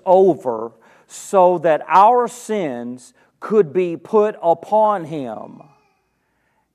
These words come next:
A-, a-, and so in this idea of, "Why hast thou forsaken me?" God can't look upon sin.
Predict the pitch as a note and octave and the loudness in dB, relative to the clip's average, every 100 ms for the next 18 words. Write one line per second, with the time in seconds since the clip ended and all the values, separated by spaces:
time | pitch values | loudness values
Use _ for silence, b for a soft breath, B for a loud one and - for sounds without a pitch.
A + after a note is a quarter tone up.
0 | _ _ _ _ _ _ - - _ F#3 | _ _ _ _ _ _ -20 -20 _ -18
1 | - F#3+ G3+ - A#3+ A3+ G#3+ G3 G#3+ G#3+ | -12 -10 -10 -4 -2 -2 -2 -4 -2 -2
2 | G#3 F#3 G#3+ A3 F3+ F3 E3 B2+ b - | -2 -2 -2 -2 0 -2 -2 -6 b -8
3 | D#3 G3+ A3 F#3 G3 F3+ G3 F#3+ F#3+ F#3 | -2 0 -2 0 -2 -2 -2 0 -2 -4
4 | E3 - G#3 G3+ G3 E3+ D3+ C#3+ E3+ F#3+ | -12 -8 -6 -6 -6 -8 -8 -4 -2 0
5 | G#3 - G#3 G3 F#3+ A3+ G#3+ E3 D3+ D3 | -2 -8 -12 -8 -8 -8 -8 -10 -6 -6
6 | C3 B2 - C#3+ A2+ G2+ - | -6 -12 -14 -14 -14 -18 -20